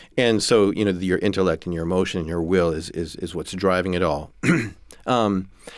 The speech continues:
and so then when we bring in art forms into it, like the gifts that God has given to us and how we express ourselves creatively,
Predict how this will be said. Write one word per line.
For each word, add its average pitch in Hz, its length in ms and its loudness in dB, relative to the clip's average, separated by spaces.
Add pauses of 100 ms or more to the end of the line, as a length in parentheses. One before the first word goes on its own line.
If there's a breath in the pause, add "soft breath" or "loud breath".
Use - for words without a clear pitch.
(140)
and 127 120 2
so 139 100 4
then 120 240 6
when 110 140 6
we 117 80 6
bring 131 240 4
in 110 240 2 (260)
art 180 260 2
forms 82 640 -4 (600)
into 95 640 2 (140)
it, 95 320 0 (160)
like 95 380 -2 (160)
the 101 180 -6
gifts 95 560 -2
that 92 180 -2
God 95 220 2
has 87 220 -2
given 110 400 2
to 113 180 2
us 117 220 0
and 87 100 -6
how 110 200 -2
we 101 100 2
express - 580 -2
ourselves 107 540 2
creatively, 113 920 2